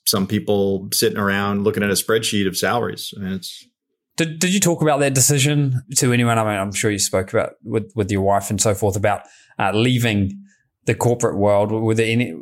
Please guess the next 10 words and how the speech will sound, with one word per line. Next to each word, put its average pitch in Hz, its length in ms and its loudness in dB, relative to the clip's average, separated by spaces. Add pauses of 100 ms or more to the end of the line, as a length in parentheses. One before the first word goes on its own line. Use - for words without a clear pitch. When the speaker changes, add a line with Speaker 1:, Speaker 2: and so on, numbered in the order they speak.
(140)
Speaker 2:
anything 110 360 0
that 104 100 0
you 101 80 0
sort 104 180 0
of 98 100 -8 (260)
found 101 360 0
there 101 200 2
that 95 240 -2 (520)
was 107 200 0
useful 101 540 -2